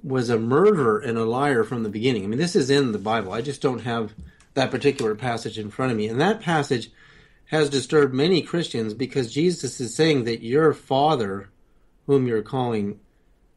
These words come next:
in the Old Testament is not my father. I'm not part of him. And that's really explained in the Gnostic Gospels, where we see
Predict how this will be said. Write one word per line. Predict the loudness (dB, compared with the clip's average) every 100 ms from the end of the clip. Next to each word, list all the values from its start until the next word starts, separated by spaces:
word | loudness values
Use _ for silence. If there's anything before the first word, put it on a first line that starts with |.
| -12
in | -6 -4
the |
Old | 0 0 2
Testament | 0 2 2
is | 2
not | 0 0 0 -2
my | 0 0
father. | 0 -4 -8 -4
I'm | 0 2
not | 0 -2
part | -4 -2 -2
of | -6
him. | -2 0 0 -6 _ -20 -20 -20 -20 _ -2
And | 0 2
that's | 2 0 0 -8
really | -6 2 4 4 2
explained | -2 -6 0 2 2 0
in | -2
the |
Gnostic | 0 2 2 0 -4
Gospels, | -6 -6 -6 -10 -10 -10 -12
where | -14 -4 0 2 2
we | 0 -4
see | -4 0 2 2 -4